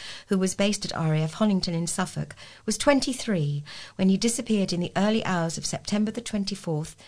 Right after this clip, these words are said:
two thousand and sixteen, after a night out in Bury St Edmunds. A jury inquest at Suffolk Coroner's Court recorded in a narrative conclusion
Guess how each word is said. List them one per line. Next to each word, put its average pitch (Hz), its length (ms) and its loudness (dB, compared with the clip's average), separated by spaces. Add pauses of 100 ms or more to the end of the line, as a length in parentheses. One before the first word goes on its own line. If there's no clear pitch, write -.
(180)
two 247 140 -4
thousand 220 340 2
and 196 120 4
sixteen, 156 640 0
after 160 300 -4
a 175 60 0
night 165 300 0
out 147 260 0
in 156 100 2
Bury 147 180 2
St 156 220 -4
Edmunds. 143 500 -4 (1000)
A - 60 -6
jury 175 320 2
inquest 165 520 -2
at - 80 -10
Suffolk - 380 -4
Coroner's 185 420 2
Court - 340 -2 (320)
recorded 233 460 2
in 220 100 4
a 220 60 6
narrative 202 520 4
conclusion 147 640 0